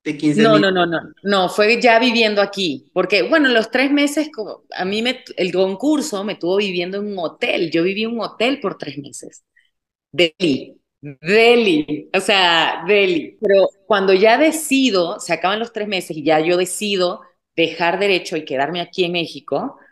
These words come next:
Speaker 2: pues ya era como por mi cuenta. Yo estaba becada allá, me cambiaron la beca,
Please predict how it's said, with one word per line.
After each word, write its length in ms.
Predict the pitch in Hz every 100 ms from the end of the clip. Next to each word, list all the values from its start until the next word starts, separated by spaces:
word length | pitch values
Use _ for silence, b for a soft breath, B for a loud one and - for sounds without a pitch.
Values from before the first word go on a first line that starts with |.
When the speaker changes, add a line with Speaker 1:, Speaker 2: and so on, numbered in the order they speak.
| b _
Speaker 2:
pues 160 | 135 113
ya 180 | 139 127
era 180 | 151
como 240 | 185 151 120
por 200 | 123 120
mi 140 | 127
cuenta. 560 | - 180 175 165 208 254
Yo 80 | 180
estaba 260 | 180 175 170
becada 360 | 160 160 151
allá, 480 | 170 196 233 233 226
me 160 | 214 160
cambiaron 400 | 139 139 139 151
la 120 | 175
beca, 520 | 202 214 208 202 202